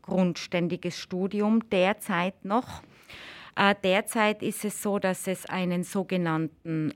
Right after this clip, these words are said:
ähm, theoretischen Ausbildungsteil gibt, das sogenannte psychotherapeutische Propedeutikum,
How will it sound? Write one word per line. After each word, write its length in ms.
ähm, 460
theoretischen 840
Ausbildungsteil 1040
gibt, 480
das 140
sogenannte 560
psychotherapeutische 1080
Propedeutikum, 1000